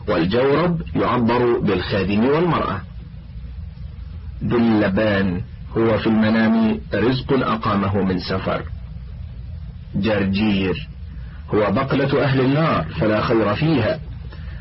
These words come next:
ومن رأى في المنام أنه أكلها فإنه يعمل عمل أهل النار. حرف الحاء حبل المرأة، حبل المرأة في المنام دليل على أنها تواظب على أمرها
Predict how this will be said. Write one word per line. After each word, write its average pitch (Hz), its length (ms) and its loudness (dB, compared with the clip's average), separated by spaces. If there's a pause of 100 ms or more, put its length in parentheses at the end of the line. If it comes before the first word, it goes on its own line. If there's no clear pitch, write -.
(280)
ومن 101 140 -2
رأى 120 280 2
في 117 60 -2
المنام 127 380 2
أنه 131 420 2
أكلها 143 460 2
فإنه 139 440 2
يعمل 123 320 2
عمل 113 320 2
أهل 110 300 2
النار. 82 340 0 (1500)
حرف 127 500 0
الحاء 92 600 0 (1120)
حبل 120 540 0
المرأة، 90 520 0 (1200)
حبل 151 380 0
المرأة 185 340 2
في 165 220 2
المنام 143 420 4
دليل 135 400 2
على 117 320 2
أنها 127 300 2
تواظب 113 500 2
على 107 340 2
أمرها 175 380 4